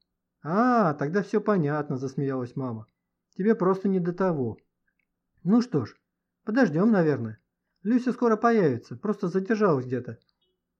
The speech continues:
довольно легкомысленно заметила Юлия Александровна. "Ну все, Гошенька, мне некогда. Больше вопросов нет?" "Нет". "Тогда до вечера". "Пустой номер, да?" спросил Никита. Гошка молча кивнул.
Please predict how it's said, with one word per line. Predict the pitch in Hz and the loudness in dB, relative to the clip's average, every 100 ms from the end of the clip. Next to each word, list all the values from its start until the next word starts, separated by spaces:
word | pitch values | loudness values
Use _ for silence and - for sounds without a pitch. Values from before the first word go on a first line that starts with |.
| _ _ | _ _
довольно | 139 165 165 151 | -4 2 2 2
легкомысленно | 147 143 151 185 240 240 202 | 0 -2 0 0 0 0 0
заметила | 160 160 190 202 | 0 0 0 2
Юлия | 165 151 151 151 | 2 2 2 0
Александровна. | 160 - 160 120 117 107 - _ _ _ - | -2 -4 -4 -4 -8 -12 -16 _ _ _ 0
"Ну | 262 | 2
все, | 269 196 | 4 4
Гошенька, | 147 139 131 - | 4 0 -2 -2
мне | 156 240 | 2 4
некогда. | 156 - 123 120 - _ _ _ - | 4 0 -6 -8 -12 _ _ _ -4
Больше | 156 170 190 | 0 2 2
вопросов | 185 190 180 185 | 2 2 0 0
нет?" | 214 294 - _ | 0 -2 -4 _
"Нет". | 143 131 123 _ _ _ _ - | -6 -4 -6 _ _ _ _ -8
"Тогда | 147 147 | -4 0
до | 170 233 | 4 4
вечера". | 185 180 160 147 _ _ _ _ _ _ _ | 2 0 -6 -8 _ _ _ _ _ _ _
"Пустой | - 147 185 190 | -10 -4 0 4
номер, | 254 262 160 | 4 6 4
да?" | 151 240 233 | 2 0 -2
спросил | - 139 139 | -10 -10 -6
Никита. | 131 123 135 123 117 _ _ _ _ _ - | -4 -4 -4 -6 -10 _ _ _ _ _ -6
Гошка | 143 202 233 | -2 0 2
молча | 170 165 165 | 2 0 -4
кивнул. | 165 156 131 117 - | -4 -2 -2 -4 -10